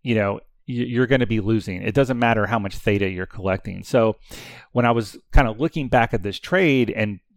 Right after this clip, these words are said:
just kind of analyzing what, what I could have done to make it,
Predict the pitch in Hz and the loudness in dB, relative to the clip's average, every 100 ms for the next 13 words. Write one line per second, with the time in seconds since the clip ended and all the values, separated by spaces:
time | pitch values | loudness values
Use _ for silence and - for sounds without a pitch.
0 | - 120 104 - 110 98 - 120 143 120 | -8 -6 -2 0 0 -2 -4 -2 0 2
1 | 107 101 110 107 104 - _ - 104 117 | 2 2 -2 -4 -6 -10 _ -14 -2 2
2 | 117 - _ _ - - 117 120 113 104 | 2 -2 _ _ -20 -14 0 2 4 2
3 | - 190 190 135 131 131 120 127 - 110 | 2 4 4 4 2 2 0 -4 -4 -2
4 | 110 117 107 | 0 2 0